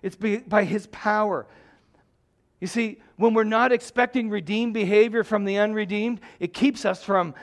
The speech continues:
expending needless emotional energy and going down rabbit holes. Folks, don't go down the rabbit hole. Know who you are in Christ.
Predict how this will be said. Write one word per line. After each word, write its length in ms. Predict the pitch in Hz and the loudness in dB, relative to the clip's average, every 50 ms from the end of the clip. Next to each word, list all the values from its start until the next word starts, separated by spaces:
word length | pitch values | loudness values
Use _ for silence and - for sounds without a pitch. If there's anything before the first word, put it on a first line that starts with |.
| - - - - _ _ _ _ | -20 -20 -20 -20 _ _ _ _
expending 680 | 190 180 - - - - 240 226 233 240 226 214 202 202 | -6 -6 -6 -10 0 2 2 2 4 2 0 0 0 0
needless 440 | 214 247 262 262 220 233 220 - - | 2 2 2 2 2 2 0 0 -2
emotional 640 | 233 208 202 214 233 262 247 - 247 226 208 233 294 | -4 -2 2 2 2 2 2 -2 -2 -4 -4 -4 -2
energy 460 | 254 220 226 262 262 214 180 214 202 | -2 0 0 0 0 -2 -4 -4 -4
and 120 | 190 196 180 | -4 0 0
going 240 | 226 226 220 208 | 2 2 2 0
down 260 | 185 220 226 240 233 226 | 0 0 2 2 2 2
rabbit 340 | 220 233 254 277 269 269 | 2 4 4 4 2 0
holes. 400 | 226 214 208 180 151 127 113 - - _ - - - - - _ | 0 0 0 0 -2 -4 -6 -14 -20 _ -20 -20 -20 -20 -20 _
Folks, 380 | - - 226 214 160 - - - _ _ _ _ _ - _ - | -6 -4 -4 -4 -4 -8 -16 -20 _ _ _ _ _ -20 _ 2
don't 200 | 220 226 240 240 | 2 2 2 2
go 60 | 240 | 0
down 220 | 190 220 220 226 | 0 0 0 0
the 60 | 226 | 0
rabbit 300 | 214 214 214 220 190 214 | 2 2 2 2 0 -2
hole. 440 | 185 214 208 196 180 139 - - _ _ _ _ _ _ _ _ _ _ _ _ _ _ _ _ _ _ _ _ _ _ | -2 -2 -2 -4 -4 -6 -10 -16 _ _ _ _ _ _ _ _ _ _ _ _ _ _ _ _ _ _ _ _ _ _
Know 300 | 175 185 214 226 240 226 | -2 -2 0 2 2 2
who 140 | 208 233 | 0 0
you 220 | 247 226 226 214 220 | 0 0 0 2 2
are 160 | 220 220 220 | 2 2 0
in 80 | 233 214 | -4 -6
Christ. 520 | - - 233 226 233 226 208 165 - - | -8 -2 2 2 2 2 0 -4 -10 -18